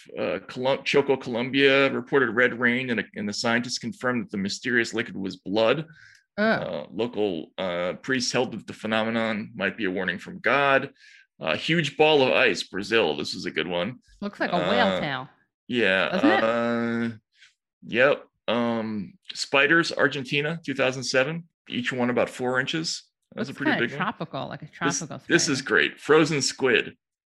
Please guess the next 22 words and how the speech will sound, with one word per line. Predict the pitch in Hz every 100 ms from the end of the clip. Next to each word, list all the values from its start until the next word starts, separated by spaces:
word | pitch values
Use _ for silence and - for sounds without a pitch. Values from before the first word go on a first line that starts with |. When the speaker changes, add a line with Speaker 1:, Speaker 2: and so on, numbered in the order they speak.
| _ -
Speaker 1:
A |
Korean | - - 143 151
Speaker 2:
Ooh. | 175
Speaker 1:
fisherman | 147 139 135 120
in | 110
the |
water | 110 117 120 90
off | -
the | -
Falklands | 101 95 - 92 -
spent | - 87 -
two | 147
days | 131 120 120
in |
a | 87
coma | - 131 139 92
after | 69 120 -
a | 87
single | - 160 151 139
frozen | - 123 135 123
squid | 104 - 127 110
dropped | 98 110 - - -